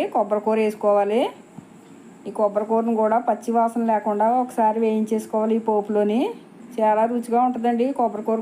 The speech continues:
కూడా వేయటం వల్ల. ఇవన్నీ వేగిపోయిన తర్వాత మనం వాడదేవుకున్న ఈ శనగలను వేసేసుకుని ఈ పోపులో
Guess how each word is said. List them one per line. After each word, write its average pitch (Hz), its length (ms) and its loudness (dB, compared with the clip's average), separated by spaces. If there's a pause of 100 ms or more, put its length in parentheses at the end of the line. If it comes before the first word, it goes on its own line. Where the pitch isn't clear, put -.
కూడా 220 200 2
వేయటం 208 380 0
వల్ల. 208 160 2 (240)
ఇవన్నీ 208 360 -2
వేగిపోయిన 214 560 -2
తర్వాత 214 300 2 (960)
మనం 220 160 0 (100)
వాడదేవుకున్న 214 720 0 (220)
ఈ 254 120 0
శనగలను 220 440 0
వేసేసుకుని 220 540 -2 (800)
ఈ 226 140 -4
పోపులో 226 400 0